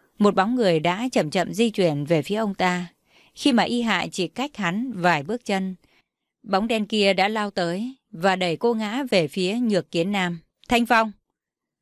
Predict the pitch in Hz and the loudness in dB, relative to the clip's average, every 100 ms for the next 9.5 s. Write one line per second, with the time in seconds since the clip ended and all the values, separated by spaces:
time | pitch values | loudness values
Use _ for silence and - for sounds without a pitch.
0 | _ _ _ _ - 202 190 220 254 240 | _ _ _ _ -4 0 0 -2 -4 -4
1 | 214 180 151 - 190 180 180 - 254 - | -2 -2 -2 -2 -2 0 -2 0 -2 -2
2 | 214 196 185 175 170 226 262 - 233 170 | -2 -2 -4 -2 -4 -6 -4 0 2 0
3 | 190 233 202 156 196 208 208 202 196 185 | 0 0 -2 -2 -6 -6 -2 0 -2 -6
4 | _ _ _ 214 226 233 190 185 156 135 | _ _ _ -2 -2 -2 -4 -4 -6 -4
5 | 190 190 185 190 185 190 180 214 269 _ | -2 0 -2 -4 -2 -2 -2 -4 -8 _
6 | _ _ _ - 220 202 196 240 247 254 | _ _ _ 0 0 0 -2 -2 -4 -4
7 | 240 165 160 139 170 151 143 - _ _ | -4 -4 -4 -4 -6 -6 -10 -18 _ _
8 | - 233 269 269 202 156 185 226 226 214 | 0 2 2 0 -2 0 -2 0 0 0
9 | 208 214 202 170 240 | -2 -4 -4 -6 -8